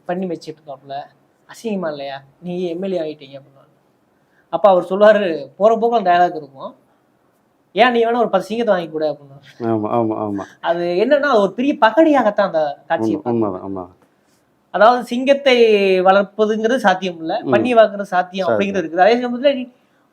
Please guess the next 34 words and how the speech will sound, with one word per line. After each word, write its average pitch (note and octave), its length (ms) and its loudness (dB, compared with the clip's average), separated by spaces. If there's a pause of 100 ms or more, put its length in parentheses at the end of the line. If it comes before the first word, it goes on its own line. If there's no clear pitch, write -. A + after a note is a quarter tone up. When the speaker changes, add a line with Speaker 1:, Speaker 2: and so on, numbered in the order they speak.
(120)
Speaker 1:
பன்றியாக D#4 520 4
இருப்பது C#4+ 360 -4
என்ன D4 280 2
கேவலங்கிற C#4+ 500 6
ஒரு G#3 140 0
கேள்வி A#3 280 4
அதுல F3 160 0
Speaker 2:
கரெக்ட், D#3 80 -6
Speaker 1:
இருக்குது. D3+ 240 -12
Speaker 2:
கரெக்ட். F#2 200 -14
Speaker 1:
பன்றியாக G#3+ 380 4
இருப்பதுல F#3 280 -6
அது D#4+ 320 4
ஒரு, E4+ 100 6
அதுக்கு D4+ 200 4
ஒரு D#4+ 80 6
வாழ்வியல் B3 320 4
இருக்குல்ல, - 380 -16
Speaker 2:
ம். A2 240 -4
Speaker 1:
அதுக்கு C#4+ 240 4
ஒரு B3+ 80 6
வா-, A3+ 40 6
அது A3+ 160 4
ஒரு, C#4 100 8
அதை A#3+ 180 2
Speaker 2:
ஆமா, B3 40 -4
Speaker 1:
சுத்தி B3 200 2
ஒரு D4+ 80 6
Speaker 2:
ஆமா, B3+ 40 -2
Speaker 1:
சமூகம் C4+ 300 6
Speaker 2:
ஆமா, G3+ 40 6
Speaker 1:
வாழுதுல்ல. A3+ 360 4
Speaker 2:
ஆமா, G#2+ 40 -6
ஆமா. G#2+ 180 -10